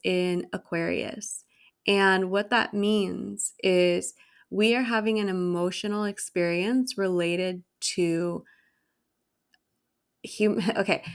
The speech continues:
Aquarius-like things. So Aquarius is ruled by Saturn. Another sign that's ruled by Saturn is Capricorn. Capricorn is very big on structure. It's very big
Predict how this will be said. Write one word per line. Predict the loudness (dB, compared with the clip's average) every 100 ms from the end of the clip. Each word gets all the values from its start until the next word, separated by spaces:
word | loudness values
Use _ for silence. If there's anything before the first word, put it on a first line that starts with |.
| -18 -6
Aquarius-like | -2 2 4 4 4 2 0 -2
things. | -6 -8 -6 -8 -2
So | 6 6 6 0 -14 -6
Aquarius | -2 0 2 0 0
is | -4 0
ruled | 0 2
by | 0 0
Saturn. | -2 -2 -2 -4 -8 -12 _ _ _
Another | 0 2 2 0 -6 _ _
sign | 0 2 2
that's | 0 -2
ruled | -2
by | 0 -2
Saturn | -2 -2 -2
is | -4
Capricorn. | -2 -4 -4 -8 -10 -12 -18 -20 -20 _
Capricorn | 4 4 2 2 4
is | 2 2
very | 2 2
big | 2 2 2 0 -2
on | 0 0 -2
structure. | -4 -2 -2 -2 -4 -2 -4 0
It's | -2 0
very | 2 4 6 4
big | 2 2 4 4